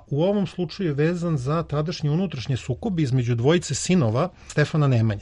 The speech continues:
dakle Stefana Prvovenčanog i Vukana. I da ne ulazim sada duboko u te događaje i da se ograničim samo na kumansko prisustvo, ono što je dobro poznato jeste da je Stefan najpre bio pobeđen od svog brata Vukana, koji je uživao podršku Ugarske,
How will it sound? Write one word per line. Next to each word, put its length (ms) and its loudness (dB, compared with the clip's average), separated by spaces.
dakle 220 -8
Stefana 420 0
Prvovenčanog 920 -2
i 120 0
Vukana. 540 -2
I 140 -4
da 100 2
ne 100 4
ulazim 320 2
sada 240 0
duboko 400 -2
u 40 -4
te 180 -2
događaje 500 0
i 40 0
da 100 0
se 140 -6
ograničim 400 0
samo 260 -2
na 100 2
kumansko 720 -2
prisustvo, 580 0
ono 220 2
što 140 -8
je 40 -2
dobro 260 0
poznato 520 -2
jeste 320 -2
da 100 -4
je 40 -4
Stefan 460 -2
najpre 340 -2
bio 220 -2
pobeđen 500 2
od 100 -6
svog 220 -6
brata 300 -4
Vukana, 460 -8
koji 120 -2
je 40 2
uživao 260 0
podršku 520 -6
Ugarske, 520 -8